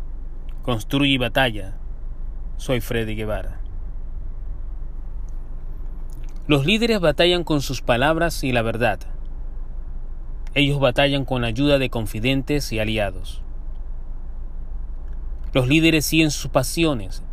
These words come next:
e inspiran a otros a hacer lo mismo. Los líderes promueven una vida donde nos conozcamos profundamente,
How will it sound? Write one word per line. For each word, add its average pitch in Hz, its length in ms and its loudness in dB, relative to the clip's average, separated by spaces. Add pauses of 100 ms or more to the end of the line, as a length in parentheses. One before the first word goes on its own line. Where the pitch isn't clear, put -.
(160)
e 135 60 4
inspiran 131 600 4
a 123 120 4
otros 117 480 0
a 117 40 -2
hacer 113 240 -2
lo 117 80 2
mismo. 117 340 -4 (1800)
Los 120 140 4
líderes 143 340 6
promueven 135 440 4
una 139 220 2
vida 156 400 2 (340)
donde 139 200 4
nos 131 160 0
conozcamos 147 640 2
profundamente, 127 840 2